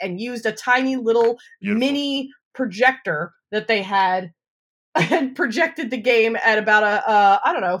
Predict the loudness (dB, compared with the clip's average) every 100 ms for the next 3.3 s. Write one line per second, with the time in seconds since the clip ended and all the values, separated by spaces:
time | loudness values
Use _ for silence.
0 | -4 0 2 2 -2 -4 -4 -4 -2 -2
1 | -2 0 0 0 -4 -4 -4 -4 -6 -2
2 | 0 -2 -4 _ _ _ _ _ -8 -4
3 | -2 -2 -6